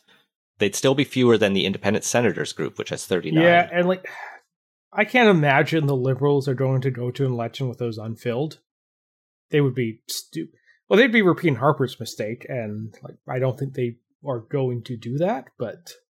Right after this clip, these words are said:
Speaker 1: The Liberals have a convoluted process, Scott, where you have to apply to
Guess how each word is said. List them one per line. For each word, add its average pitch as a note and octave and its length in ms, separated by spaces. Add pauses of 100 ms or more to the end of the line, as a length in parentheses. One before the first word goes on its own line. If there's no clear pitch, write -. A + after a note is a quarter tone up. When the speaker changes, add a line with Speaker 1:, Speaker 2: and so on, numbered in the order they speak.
(380)
Speaker 1:
The C3+ 200
Liberals C3 520
have A#2 260
a A2+ 100
convoluted A2+ 800
process, A2 460
Scott, A2 360
where G#2 120
you G#2 160
have G2+ 300
to G2+ 380
apply G2+ 540
to F#2+ 640